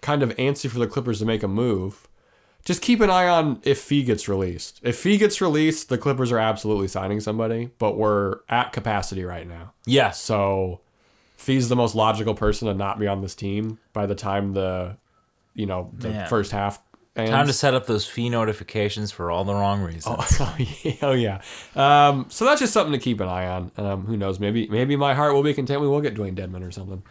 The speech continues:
Speaker 1: Uh, anything else in shavings?
Speaker 2: No, I think that about wraps it up.
Speaker 1: Oh, yeah.
Speaker 2: I'm still mad about this call.
Speaker 1: I'm pissed off about it.
Speaker 2: I don't know.
Speaker 1: Frankly.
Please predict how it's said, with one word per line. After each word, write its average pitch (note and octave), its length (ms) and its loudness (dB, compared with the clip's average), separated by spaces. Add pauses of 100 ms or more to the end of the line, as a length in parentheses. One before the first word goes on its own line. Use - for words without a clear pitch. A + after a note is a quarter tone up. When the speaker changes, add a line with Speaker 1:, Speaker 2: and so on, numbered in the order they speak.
(340)
Speaker 1:
Uh, B2+ 300 0
anything D#4+ 280 2
else B3+ 200 2
in B3 60 2
shavings? A#3 680 -4 (420)
Speaker 2:
No, B2 300 6
I G2+ 80 2
think C3 160 0
that D3 100 4
about A2+ 220 4
wraps G#2 320 2
it G2 60 0
up. G2 280 0 (120)
Speaker 1:
Oh, C#3 140 -4
yeah. E2+ 260 -8 (500)
Speaker 2:
I'm G#2 60 -10
still - 180 0
mad A2+ 240 4
about G2+ 240 2
this G2+ 140 -4
call. B2+ 500 4
Speaker 1:
I'm F3+ 160 2
pissed - 240 4
off A#2 180 4
about F2+ 300 -4
it. - 120 -10
Speaker 2:
I C#3+ 200 6
don't B2 360 4
know. A#2+ 100 4
Speaker 1:
Frankly. G#2 500 4